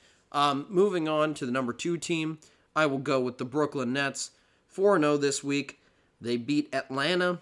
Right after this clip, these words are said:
Detroit, Toronto in overtime, and then Philadelphia. Kevin Durant just carried this team this entire week. I'm really annoyed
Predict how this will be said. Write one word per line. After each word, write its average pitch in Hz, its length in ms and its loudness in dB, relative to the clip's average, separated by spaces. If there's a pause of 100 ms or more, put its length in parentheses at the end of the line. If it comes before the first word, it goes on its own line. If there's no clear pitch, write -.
Detroit, 151 540 -4
Toronto 143 640 -4
in 110 80 -8
overtime, 147 720 -4
and 123 120 -4
then 123 140 -4
Philadelphia. 131 800 -4 (400)
Kevin 185 420 0
Durant 120 380 -2
just 104 240 -10
carried 123 380 -2
this 104 180 -10
team 107 240 -10
this 95 160 -12
entire 110 400 -6
week. 101 260 -8
I'm 156 200 -2
really 196 260 -2
annoyed 120 460 -4